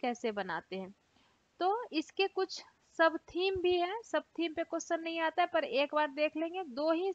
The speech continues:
theme के सब theme है, एक परिवार एवं मित्र। परिवार एवं मित्र theme जो है उसका उप theme सब theme है आपसी संबंध, काम और खेल और जानवर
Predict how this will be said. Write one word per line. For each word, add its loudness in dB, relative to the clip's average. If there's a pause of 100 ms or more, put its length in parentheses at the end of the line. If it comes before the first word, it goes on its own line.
theme -2
के -2
सब -4 (120)
theme -4
है, -2
एक 2
परिवार 2
एवं 0
मित्र। -6 (640)
परिवार 6
एवं 4
मित्र -4 (560)
theme -4
जो 0
है 2
उसका 0
उप -2 (180)
theme -2
सब -2 (160)
theme -2
है -2 (100)
आपसी 0
संबंध, -2 (760)
काम 4
और 2 (120)
खेल 0 (600)
और 2 (880)
जानवर 0